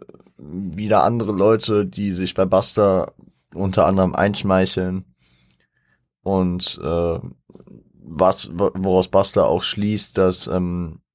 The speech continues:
sein Einfluss auf andere weiterhin besteht, dass er recht charismatisch ist, weswegen, äh, er solche Leute anzieht.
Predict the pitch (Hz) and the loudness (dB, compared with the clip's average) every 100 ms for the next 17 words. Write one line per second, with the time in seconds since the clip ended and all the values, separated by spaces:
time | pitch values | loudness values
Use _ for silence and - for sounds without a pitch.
0 | _ _ _ _ _ _ - 92 95 87 | _ _ _ _ _ _ -6 2 2 4
1 | 104 101 101 92 95 85 101 95 90 92 | 0 0 -4 -2 0 0 0 -2 2 2
2 | 92 98 92 90 - 92 92 98 - - | 2 0 0 0 -2 0 2 0 -8 -8
3 | - 90 87 80 - - 76 - 90 90 | 0 2 4 2 -4 -12 -12 -2 2 2
4 | - 92 90 - 90 90 87 - 85 90 | 2 2 2 0 2 2 0 -6 -2 -2
5 | - - - _ - - - 90 90 90 | -4 -12 -20 _ -8 -6 0 2 2 0
6 | - 87 85 85 - 80 85 87 90 - | 0 0 0 0 0 2 2 2 0 0
7 | 87 87 - 85 90 - - - | 0 2 2 0 -2 -6 -10 -12